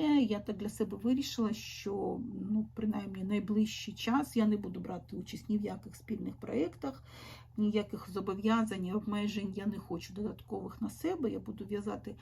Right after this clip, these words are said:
в своє задоволення, я буду в'язати те, що я хочу, і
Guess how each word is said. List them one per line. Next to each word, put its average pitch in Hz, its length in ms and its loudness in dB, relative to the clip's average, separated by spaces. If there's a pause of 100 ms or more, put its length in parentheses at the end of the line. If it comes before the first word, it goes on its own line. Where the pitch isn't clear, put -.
(240)
в - 40 -12
своє 220 340 6
задоволення, 240 920 2 (300)
я 208 80 0
буду 208 200 -6
в'язати 208 380 -2
те, 208 60 -4
що - 180 -2
я 214 80 4
хочу, 285 480 0
і 214 600 6